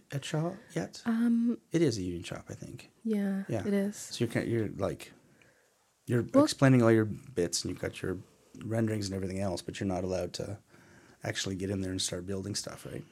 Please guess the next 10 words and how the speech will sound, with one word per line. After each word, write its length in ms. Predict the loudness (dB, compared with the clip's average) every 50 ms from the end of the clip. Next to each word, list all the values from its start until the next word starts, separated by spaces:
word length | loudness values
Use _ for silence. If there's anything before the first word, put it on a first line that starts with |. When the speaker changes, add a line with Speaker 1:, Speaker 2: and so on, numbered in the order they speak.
| -20 -20 -20 -20 -20 0 _
Speaker 2:
No. 540 | 6 6 8 8 8 6 6 4 4 2 0 0
Speaker 1:
Yeah. 240 | 0 2 4 4
Speaker 2:
Um, 340 | 4 4 4 2 0 -2 -4 -8 _ _ _ _ _ _ _ _ _ _ _ _ _ _ _ _
I, 160 | 4 4 4 4 4 2
I 80 | 0 0
will 160 | 2 4 4
admit 240 | 4 4 4 2 2
it's 160 | 0 -2 -2
pretty 200 | 2 2 4 4
freeing, 540 | 2 0 0 0 0 0 0 0 -2 -2 -4